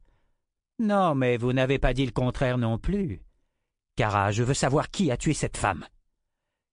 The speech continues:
Kara acquiesça, les lèvres pincées. Depuis l'accession au pouvoir de Richard, aucune mort de cite n'aurait commis un acte pareil de son propre chef.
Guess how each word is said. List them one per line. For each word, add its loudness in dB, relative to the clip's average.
Kara 2
acquiesça, -2
les -2
lèvres 0
pincées. -2
Depuis 0
l'accession -2
au -2
pouvoir 0
de 0
Richard, -4
aucune 0
mort 0
de 0
cite -6
n'aurait 0
commis 0
un 0
acte -2
pareil 0
de -6
son -2
propre 0
chef. -6